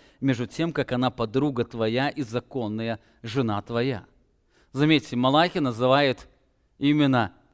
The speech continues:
женщину, жену, подругой мужа. Кстати, когда сегодня весь мир все извратил,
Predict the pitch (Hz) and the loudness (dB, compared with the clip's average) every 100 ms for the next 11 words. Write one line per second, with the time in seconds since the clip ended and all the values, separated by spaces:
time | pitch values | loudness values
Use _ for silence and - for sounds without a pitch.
0 | _ _ 127 123 156 160 - 185 151 110 | _ _ -8 2 2 2 0 0 0 2
1 | 151 135 165 220 _ _ _ _ _ _ | 2 4 2 0 _ _ _ _ _ _
2 | _ _ _ 175 170 160 127 127 151 202 | _ _ _ 4 6 6 4 4 4 4
3 | 151 - - _ _ _ _ _ _ _ | -4 -8 -20 _ _ _ _ _ _ _
4 | _ _ _ _ _ _ _ _ _ _ | _ _ _ _ _ _ _ _ _ _
5 | _ _ _ _ _ _ - 151 117 117 | _ _ _ _ _ _ 4 4 4 4
6 | 123 123 143 147 131 120 107 _ _ _ | 4 4 2 0 0 -2 -2 _ _ _
7 | _ _ _ _ _ _ _ - 120 135 | _ _ _ _ _ _ _ -10 0 0
8 | 131 143 156 117 - _ _ _ _ _ | 2 0 2 0 -4 _ _ _ _ _
9 | _ _ _ _ _ _ - - 156 131 | _ _ _ _ _ _ -16 2 4 4
10 | 131 135 - 220 214 | 2 -2 -2 -4 -4